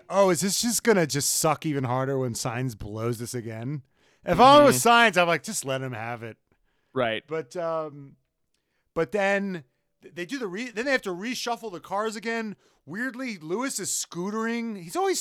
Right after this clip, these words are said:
Speaker 1: scootering. What is
Speaker 2: He's
Speaker 1: it with him
Speaker 2: always
Speaker 1: in that
Speaker 2: scootering.
Speaker 1: fucking scooter? And people have to get out of his way. And then he's
Speaker 2: <laughs>
Speaker 1: rushing. Did you see him? He went into the Aston Martin paddock. I'm like, "What is he doing in the Aston Martin paddock?"
Speaker 2: Yeah, I didn't see that. I
Speaker 1: I
Speaker 2: mean,
Speaker 1: have
Speaker 2: it's
Speaker 1: no
Speaker 2: not
Speaker 1: idea what
Speaker 2: surprising.
Speaker 1: he's doing there.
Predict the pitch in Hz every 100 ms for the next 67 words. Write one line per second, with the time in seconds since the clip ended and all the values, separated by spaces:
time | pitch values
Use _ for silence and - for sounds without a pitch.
0 | - - 175 143 117 131 262 330 165 165
1 | 160 160 175 143 131 208 254 202 - 214
2 | 208 190 - - - 190 311 294 339 202
3 | 233 240 247 254 220 147 131 185 202 214
4 | 220 226 - - - 233 302 214 147 190
5 | 240 247 277 - _ _ _ 196 247 -
6 | 339 339 285 269 285 233 214 175 175 226
7 | - 202 156 170 185 156 156 160 190 185
8 | 180 147 220 330 294 240 220 226 196 170
9 | 151 147 147 - 135 131 143 113 117 117
10 | 98 - _ _ 135 131 123 127 127 123
11 | 120 113 - 131 127 151 196 254 294 330
12 | 311 302 254 254 240 214 180 139 202 190
13 | 170 151 123